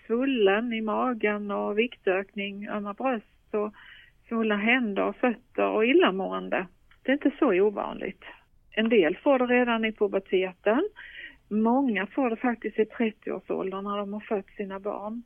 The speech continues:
där de känner av detta mer plötsligt. En del känner av de här besvären redan vid ägglossning och, eh,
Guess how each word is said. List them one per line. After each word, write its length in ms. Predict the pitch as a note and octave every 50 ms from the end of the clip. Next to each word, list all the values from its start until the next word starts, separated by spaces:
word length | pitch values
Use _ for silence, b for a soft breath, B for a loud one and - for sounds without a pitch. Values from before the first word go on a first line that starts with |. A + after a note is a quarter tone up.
| _ _
där 180 | - A3+ G#3+ G#3
de 120 | G#3 G#3
känner 300 | G#3 - G#3+ G3 F#3+ G3+
av 180 | F#3+ F#3+ F#3+ F#3+
detta 300 | G3+ G#3 - - G3 F#3+
mer 260 | G3 G3 - - - G3+ -
plötsligt. 560 | - G3 G3 F#3+ - - - - - - _ - _ -
En 320 | G#3 G#3 G3 G3 G#3+ A3+
del 260 | A3+ B3+ G#3 F3+ F3+ F#3+
känner 480 | - - C4+ B3+ B3+ C4+ C4+ C#4 B3+
av 100 | B3 A#3+
de 140 | A#3 A#3+ C4
här 100 | C4 A3+
besvären 440 | G#3+ A3 - - A#3 A3 G3+ G3+ G3+
redan 260 | G#3 G#3 G3+ G3 F#3+
vid 140 | F#3 F#3 G3
ägglossning 840 | G3 G3 F#3+ E3 F3+ F#3+ _ _ - E3+ E3+ G3+ A#3+ C#4 D4 C#4+ C#4+
och, 520 | - - A3 G#3+ - _ _ - - - -
eh, 420 | G3+ G#3 G3+ G3 G3 G3 G3 F#3+